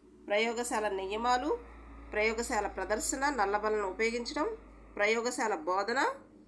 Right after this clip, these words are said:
ప్రయోగశాల పాత్ర పోషణ, ప్రయోగశాల శాస్త్ర సాంకేతిక నైపుణ్యాలు, ఆధునిక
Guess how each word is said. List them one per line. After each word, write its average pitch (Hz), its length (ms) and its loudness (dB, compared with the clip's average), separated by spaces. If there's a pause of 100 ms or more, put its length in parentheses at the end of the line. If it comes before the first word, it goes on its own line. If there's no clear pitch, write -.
(320)
ప్రయోగశాల 247 680 2
పాత్ర 233 440 2
పోషణ, 247 480 -2
ప్రయోగశాల 214 720 0
శాస్త్ర 220 560 0
సాంకేతిక 220 680 0
నైపుణ్యాలు, 233 800 0 (640)
ఆధునిక 226 440 4